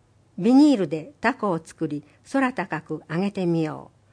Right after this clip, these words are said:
う。日時、十二月十九日土曜、午前十時から正午。持参するもの、ハサミ、セロハンテープ、油性マジック。対象、幼児から小学生までの二十組の親子。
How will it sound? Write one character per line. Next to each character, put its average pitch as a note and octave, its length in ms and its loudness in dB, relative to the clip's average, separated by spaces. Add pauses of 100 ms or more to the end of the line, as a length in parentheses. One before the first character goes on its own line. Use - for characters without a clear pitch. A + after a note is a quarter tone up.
(280)
う。 - 20 -2
日 A3 220 2
時、 D#3 280 -6
十 A#3+ 220 2
二 C4 100 4
月 B3 280 -4
十 G#3+ 180 -2
九 G3 160 -2
日 D3 300 -4
土 E3+ 160 -2
曜、 D#3 280 -4 (320)
午 A3 140 0
前 A3+ 220 0
十 G#3 200 -2
時 F3 120 -6
か D3 160 -12
ら D3+ 240 -14
正 F3+ 300 -2
午。 D3 180 -12 (320)
持 F3+ 80 -6
参 A#3+ 240 0
す A#3 160 -2
る G#3 100 0
も E3+ 140 0
の、 D3 120 -6 (140)
ハ F#3 140 -10
サ G3+ 180 -4
ミ、 F3+ 220 -2 (160)
セ - 160 -4
ロ B3 100 2
ハ A#3 160 -2
ン A3 80 -4
テ F#3 220 -6
ー - 20 -6
プ、 - 220 -20 (240)
油 G3+ 120 0
性 B3+ 280 0
マ A3+ 180 -2
ジ E3 120 -8
ッ - 40 -20 (160)
ク。 D3+ 140 -14 (500)
対 G#3 200 -4
象、 F3+ 340 -2 (180)
幼 C4 220 4
児 A3+ 100 -4
か E3+ 140 -4
ら D#3+ 120 -6
小 A3+ 280 0
学 B3 180 -4
生 E3+ 240 -2
ま E3+ 160 2
で D#3 140 -4
の D3+ 160 -6
二 G3 180 0
十 C4 140 0
組 D#3+ 340 -4
の D3 140 -6
親 E3 200 -6
子。 - 220 -18